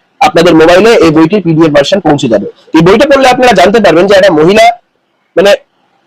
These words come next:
মিথ্যে কথাটা হচ্ছে তার খুব স্বভাবসিদ্ধ একটা বিষয়। তিনি হয়তো হাল ফিলে সত্যি কথা বলেন। আমি তোমাকে বলছি, কিছু কিছু অপ্রয়োজন, আমি বইটা কি আছে বলবো না, দুটো বিষয় শুধু বলবো।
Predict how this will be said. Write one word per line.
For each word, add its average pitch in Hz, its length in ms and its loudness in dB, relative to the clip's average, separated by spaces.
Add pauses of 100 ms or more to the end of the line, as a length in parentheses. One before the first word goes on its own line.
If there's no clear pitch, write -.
(200)
মিথ্যে 240 420 -2
কথাটা 285 360 -2
হচ্ছে 285 280 -2
তার 277 160 -2
খুব 311 140 -2
স্বভাবসিদ্ধ 247 540 -2
একটা 226 200 0
বিষয়। 160 240 0
তিনি 208 180 -2
হয়তো 240 240 0 (380)
হাল 262 280 -2
ফিলে 277 180 0
সত্যি 190 280 -4
কথা 135 180 0
বলেন। 101 220 -6 (280)
আমি 294 140 0
তোমাকে 311 280 2
বলছি, 254 160 -2
কিছু 320 180 0
কিছু 320 120 0
অপ্রয়োজন, 240 540 0
আমি 262 140 0
বইটা 269 240 -2
কি 277 160 -2
আছে 277 180 0
বলবো 262 200 0
না, 285 80 2
দুটো 247 240 0
বিষয় 240 220 0
শুধু 208 180 -2
বলবো। 139 220 0